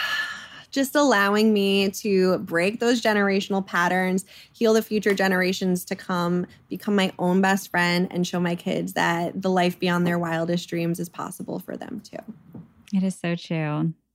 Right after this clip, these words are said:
Speaker 2: Everything and anything is absolutely possible. Amanda, where can everyone find you, follow you? For those that are interested in going through your programs or courses,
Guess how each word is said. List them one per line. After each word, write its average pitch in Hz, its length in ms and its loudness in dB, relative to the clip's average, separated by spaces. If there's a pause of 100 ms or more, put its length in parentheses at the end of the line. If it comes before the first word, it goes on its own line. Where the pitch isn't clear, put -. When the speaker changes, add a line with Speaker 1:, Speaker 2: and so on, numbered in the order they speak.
(200)
Speaker 2:
Everything 180 520 2
and 170 120 2
anything 165 420 2
is 165 100 -2
absolutely - 420 -4
possible. 160 760 0
Amanda, 202 320 6
where 196 160 4
can 233 140 4
everyone 208 580 4
find 190 420 4
you, 190 320 6
follow 185 320 2
you? 185 380 4
For 190 160 -2
those 180 180 4
that 190 100 0
are 185 60 4
interested 180 560 2
in 170 120 2
going 170 240 2
through 165 120 0
your 156 140 -2
programs 190 460 2
or 147 60 -2
courses, 175 640 0